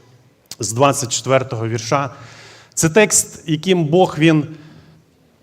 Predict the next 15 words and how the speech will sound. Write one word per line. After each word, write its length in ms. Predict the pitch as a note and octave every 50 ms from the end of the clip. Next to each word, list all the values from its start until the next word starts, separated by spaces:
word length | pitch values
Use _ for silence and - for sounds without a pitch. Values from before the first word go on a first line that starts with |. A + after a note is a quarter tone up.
| _ _ _ _ _ _ _ _ _ _ _ _ _ -
знаєте, 280 | C3+ D3+ E3 D#3 D3+ C3+
от 160 | B2+ B2 B2+
направив 500 | C3+ D3 D3+ E3 F#3 G3+ F#3+ F3 D#3 D3
мене 280 | D3 D#3 D#3+ F3+ F#3
в 40 | E3
моїх 300 | D3+ D3 D3+ D3+ C#3 -
молитвах 580 | C#3 C#3 C#3 C#3 C3+ C#3 C#3 D3+ C#3+ C#3 - -
подальших. 640 | C3+ A#2+ B2+ A#2 G2 F2+ - - - - - - - _ _ _ _ _ _ _ _ _ _ _ _ _ _ -
І 80 | E3
в 80 | C3 C3+
розумінні 460 | D3+ D3+ D3 D#3+ F3 G3+ G3 F3+ E3
того, 320 | D#3+ E3 F#3+ F3 C#3+ D3 C#3+
як 320 | C3 F3 E3+ - B2 A#2
далі 380 | C3 E3 E3+ E3 D3 C3 A2+ - - - - - - -
мені 640 | A#2+ B2 C#3+ D#3+ F3 F3+ E3 B2 F#2+ F2 - -